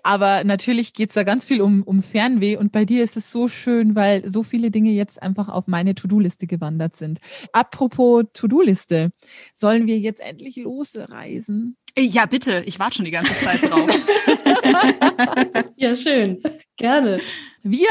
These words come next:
Speaker 1: haben uns ja, ähm, gefragt, waren wir eigentlich doof die letzten Jahre, dass wir immer so weit weg gereist sind, weil wir hätten es auch viel näher haben können. Und dann sind uns so ein paar Dinge aufgefallen, als wir die,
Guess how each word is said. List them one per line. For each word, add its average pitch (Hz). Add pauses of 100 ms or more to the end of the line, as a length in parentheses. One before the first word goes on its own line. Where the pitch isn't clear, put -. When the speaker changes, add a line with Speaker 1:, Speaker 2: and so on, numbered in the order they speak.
(120)
Speaker 1:
haben 254
uns 226
ja, 185
ähm, 170
gefragt, 180 (220)
waren 226
wir 254
eigentlich 208
doof 226
die 247
letzten 226
Jahre, 226
dass 196
wir 208
immer 202
so 180
weit 190
weg 196 (160)
gereist 175
sind, 226
weil 202
wir 208
hätten 240
es -
auch -
viel 294
näher 277
haben 165
können. 180
Und 185
dann 269
sind 220
uns 220
so 220
ein 202
paar 233
Dinge 226
aufgefallen, 202
als -
wir 196
die, 185